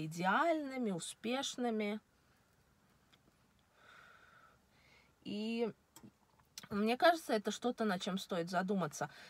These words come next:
Советую очень эту книгу. Я не знаю, как она по-русски называется, но по-английски я вам сказала. Я думаю, что по-русски вы тоже её найдёте. Если будет вопрос, то напишите, я скажу вам, где найти её. Ам,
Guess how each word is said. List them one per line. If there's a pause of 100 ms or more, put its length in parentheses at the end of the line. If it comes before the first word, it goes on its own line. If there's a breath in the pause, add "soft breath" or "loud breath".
(100)
Советую
очень
эту
книгу.
Я
не
знаю,
как
она
по-русски
называется,
но
по-английски
я
вам
сказала.
Я
думаю,
что
по-русски
вы
тоже
её
найдёте.
Если
будет
вопрос,
то
напишите,
я
скажу
вам, (140)
где
найти
её. (1700 loud breath)
Ам,